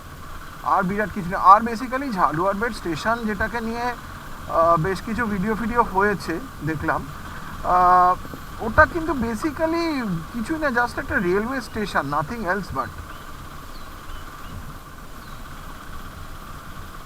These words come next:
এই হচ্ছে রেল গেট, এখানে একটা স্পিড ব্রেকার রয়েছে, আর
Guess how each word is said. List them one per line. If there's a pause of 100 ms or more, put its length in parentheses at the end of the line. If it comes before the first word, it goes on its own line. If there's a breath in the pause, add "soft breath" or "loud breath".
(560)
এই
হচ্ছে
রেল
গেট,
এখানে
একটা
স্পিড
ব্রেকার
রয়েছে,
আর